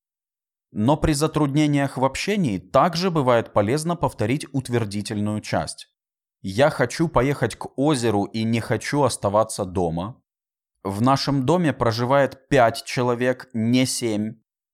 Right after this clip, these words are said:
"Тот автомобиль был белым и не был желтым или синим". Наконец, специальный вопрос также допускает сокращенную и полную формы ответа,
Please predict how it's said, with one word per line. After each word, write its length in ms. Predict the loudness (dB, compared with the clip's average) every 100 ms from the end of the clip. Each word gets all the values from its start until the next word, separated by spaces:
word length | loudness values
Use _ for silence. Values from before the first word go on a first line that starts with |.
| _ _ _ _ _ 2
"Тот 240 | 2 2
автомобиль 680 | 0 2 2 2 2 2 2
был 260 | 2 0
белым 680 | -2 -2 2 4 4 2 -2 -2
и 100 | 0
не 300 | 2 2 2
был 240 | 2 0
желтым 500 | -2 -2 -2 0 -2 -2
или 220 | -4 -4
синим". 600 | -6 -6 -4 -6 -10 -16 _ _ _ _ _ _ _ _ _ _ _ _ _ _ _
Наконец, 600 | -2 0 2 2 0 -4 -6
специальный 800 | -10 -4 -4 0 0 2 2 2
вопрос 560 | 2 2 2 2 -2 2
также 380 | 2 2 -2
допускает 600 | 0 -2 -2 -2 0 0 0
сокращенную 920 | -4 -2 -4 -2 -2 0 0 -4 -6
и 120 | -8
полную 500 | -2 2 2 2 -2
формы 400 | 0 0 2 -2
ответа, 540 | -4 -6 -6 -2 -4